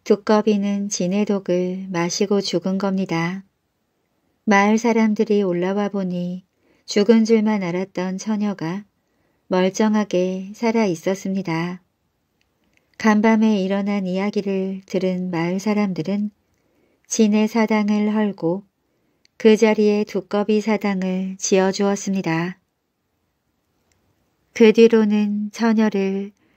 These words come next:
제물로 바치는 일도 없어졌고 온 마을 사람들은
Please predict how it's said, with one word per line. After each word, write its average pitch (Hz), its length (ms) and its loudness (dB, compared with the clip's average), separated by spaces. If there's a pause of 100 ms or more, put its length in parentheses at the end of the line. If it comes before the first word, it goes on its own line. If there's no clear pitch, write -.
(240)
제물로 214 560 4
바치는 196 640 -2
일도 180 560 -2 (200)
없어졌고 190 920 -2 (2500)
온 214 340 6
마을 196 300 2
사람들은 190 1040 -2